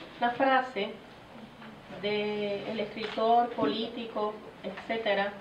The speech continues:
eh, español Enrique Tierno Galván, que dice: "Bendito sea el caos, porque es el síntoma de la liberación".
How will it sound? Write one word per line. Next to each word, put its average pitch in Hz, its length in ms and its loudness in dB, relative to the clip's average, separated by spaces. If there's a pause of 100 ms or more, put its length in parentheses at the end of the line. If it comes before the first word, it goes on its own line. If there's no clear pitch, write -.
(960)
eh, 190 300 -2
español 233 560 4
Enrique 214 480 0
Tierno 220 340 0
Galván, 180 440 0 (360)
que 208 140 4
dice: 202 380 -6 (1200)
"Bendito 247 480 8
sea 294 240 6
el 277 180 2
caos, 185 640 4 (760)
porque 226 260 0
es 226 140 4
el 269 180 6 (140)
síntoma 262 560 4
de 185 100 8
la 180 140 4
liberación". 180 640 0